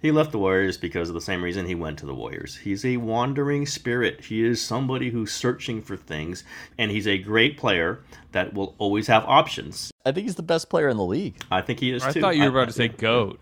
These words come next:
Speaker 3: I was like, "Oh, here we
Speaker 1: <laughs>
Speaker 3: go."
Speaker 1: No, no,
Speaker 2: Oh,
Speaker 1: no,
Speaker 2: yeah.
Speaker 1: no. Yeah,
Speaker 2: <laughs> That
Speaker 1: yeah.
Speaker 2: would be quite, that would
Speaker 1: Yeah.
Speaker 2: be, God, I,
Speaker 1: But
Speaker 2: that'd be
Speaker 1: he is,
Speaker 2: very
Speaker 1: he is,
Speaker 2: interesting.
Speaker 1: like, when you have all these options, and he certainly has given himself all these options, and you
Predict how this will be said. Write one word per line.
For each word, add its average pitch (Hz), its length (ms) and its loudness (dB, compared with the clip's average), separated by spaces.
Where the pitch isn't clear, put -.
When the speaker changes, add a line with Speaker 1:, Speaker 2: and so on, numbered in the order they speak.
Speaker 3:
I 117 140 -2
was 113 140 -4
like, 104 220 -2
"Oh, 104 240 -4
here 113 160 -6
we 120 100 -4
Speaker 1:
<laughs> 147 80 2
Speaker 3:
go." 135 140 -6
Speaker 1:
No, 117 340 8
no, 113 120 6
Speaker 2:
Oh, 156 140 12
Speaker 1:
no, 139 60 12
Speaker 2:
yeah. 123 180 6
Speaker 1:
no. 117 220 -2
Yeah, - 100 4
Speaker 2:
<laughs> - 0 -
That 196 140 8
Speaker 1:
yeah. 143 120 6
Speaker 2:
would 175 140 6
be 160 160 6
quite, 139 500 6
that 139 140 6
would 143 100 4
Speaker 1:
Yeah. - 60 -2
Speaker 2:
be, 120 340 2
God, 117 360 4
I, 101 120 0
Speaker 1:
But 120 200 8
Speaker 2:
that'd 113 160 -2
be 127 100 0
Speaker 1:
he 135 140 8
is, 127 240 6
Speaker 2:
very 117 100 0
Speaker 1:
he 143 180 6
is, 143 200 6
Speaker 2:
interesting. 90 220 -6
Speaker 1:
like, 107 120 0
when 123 180 2
you 139 100 2
have 135 340 2
all 120 200 2
these 123 180 -2
options, 131 520 -2
and 98 480 -4
he 101 160 -4
certainly 127 500 -4
has 117 200 -2
given 117 320 0
himself 127 380 -4
all 120 100 -2
these 123 160 -2
options, 123 520 0
and 104 320 0
you 107 560 -2